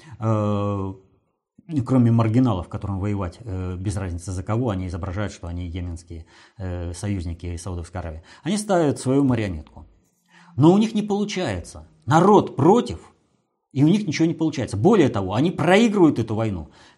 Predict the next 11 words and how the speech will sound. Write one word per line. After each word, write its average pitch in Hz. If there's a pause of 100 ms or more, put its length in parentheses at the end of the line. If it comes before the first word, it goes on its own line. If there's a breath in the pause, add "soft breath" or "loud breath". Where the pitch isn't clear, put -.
К -
ним 180 (100)
идёт 196
война 139
на 151
их -
территорию. 110 (680 soft breath)
Что -
такое 196
траурная 143
церемония? 104